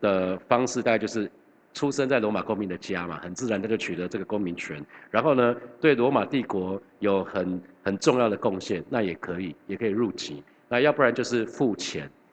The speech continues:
付出金-，一笔可观的金钱。所以跟今天美国也蛮像的哈。我知道很多人很想移民到美国，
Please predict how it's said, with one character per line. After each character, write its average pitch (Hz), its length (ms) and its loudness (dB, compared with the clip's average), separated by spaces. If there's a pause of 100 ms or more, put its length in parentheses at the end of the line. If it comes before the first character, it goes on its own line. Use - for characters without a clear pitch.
(180)
付 135 100 2
出 127 120 4
金-， 131 260 2
一 147 60 2
笔 110 140 2
可 87 140 -2
观 107 140 0
的 101 100 2
金 98 220 -4
钱。 76 180 -4 (240)
所 123 140 4
以 110 40 6
跟 120 920 4 (320)
今 131 140 2
天 123 260 6 (200)
美 95 160 -2
国 104 140 0
也 95 60 0
蛮 85 140 -6
像 90 220 -2
的 71 80 -14
哈。 73 180 -16 (180)
我 104 80 -8
知 120 120 0
道 113 80 4
很 - 100 0
多 107 100 0
人 98 140 0
很 98 100 -4
想 92 160 -2
移 104 120 0
民 107 120 0
到 117 160 4
美 90 160 -4
国， 90 200 -6